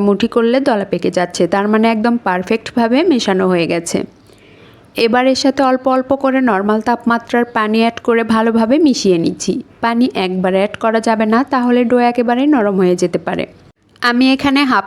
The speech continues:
কাপের মতো পানি নিয়েছি, অল্প অল্প করে দিচ্ছি আর ভালোভাবে মিশিয়ে নিচ্ছি। এই ডো নরমাল রুটি পরোটার ডোর মতোই হবে। এক কাপ পরিমাণ আটার ডো তৈরি করতে আমার পানি লেগেছে ওয়ান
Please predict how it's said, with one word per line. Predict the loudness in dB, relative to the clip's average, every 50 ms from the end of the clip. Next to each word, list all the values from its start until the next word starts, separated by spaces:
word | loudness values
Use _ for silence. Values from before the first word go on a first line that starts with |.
| -4 -4
কাপের | -4 -2 -2 -2 0 0
মতো | 0 0 0 -2 -2 0
পানি | -2 0 2 2 2 4
নিয়েছি, | 4 2 2 0 0 -2 -2 -2 0 -2 0
অল্প | 0 0 0 0 0 0
অল্প | 0 0 -2 -4 -2 0
করে | 0 0 0 0 0
দিচ্ছি | -2 -2 -2 -2 0 2 2 2
আর | 0 0 0 0
ভালোভাবে | 2 2 2 2 0 0 0 2 2 2
মিশিয়ে | 2 2 0 0 0 2 2 2 2
নিচ্ছি। | 0 -2 -2 -4 -2 -2 -2 -2 -4 -14 _ -20 -20 -8 -2 0 2
এই | 2 2 2 2
ডো | 2 2 2 2 2 2
নরমাল | 2 0 0 0 0 0 2 2
রুটি | 0 0 0 0 -2 0
পরোটার | 0 0 -2 0 -2 -2 0 2
ডোর | 2 2 2 2 0 2 2
মতোই | 0 0 2 2 2 2 2
হবে। | 0 -2 0 -2 -2 -4 -4 -10 -16 -20 -16 -6 -4 -4
এক | -4 -4 -6 -4
কাপ | -4 -4 -4 -4 0 2
পরিমাণ | 2 4 4 2 2 0 0 -2 -2 -2 -4
আটার | -2 -2 -4 -4 -4 0 2
ডো | 2 2 4 4
তৈরি | 2 2 2 0 -2
করতে | -4 -2 0 -2 0 0
আমার | 0 0 -2 -2
পানি | -4 -2 0 2 2 2
লেগেছে | 2 0 0 -2 0 0 0 2 2
ওয়ান | 2 0 0 -2